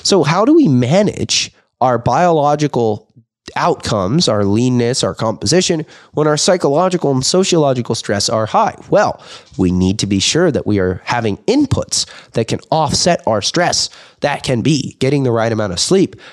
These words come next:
making time for mindfulness, getting outside, going on walks, doing zone two cardio to promote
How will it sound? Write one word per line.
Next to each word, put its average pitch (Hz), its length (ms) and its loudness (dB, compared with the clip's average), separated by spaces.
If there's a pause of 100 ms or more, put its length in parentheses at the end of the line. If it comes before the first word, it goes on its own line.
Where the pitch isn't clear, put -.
(160)
making 135 440 0
time 127 360 -2
for 117 240 -2
mindfulness, 113 760 -2 (100)
getting 160 240 2
outside, 143 540 0
going 123 200 2
on 107 120 -2
walks, 160 500 0
doing 131 320 0
zone 131 300 0
two 127 160 0
cardio 147 500 0
to - 80 -4
promote 151 560 0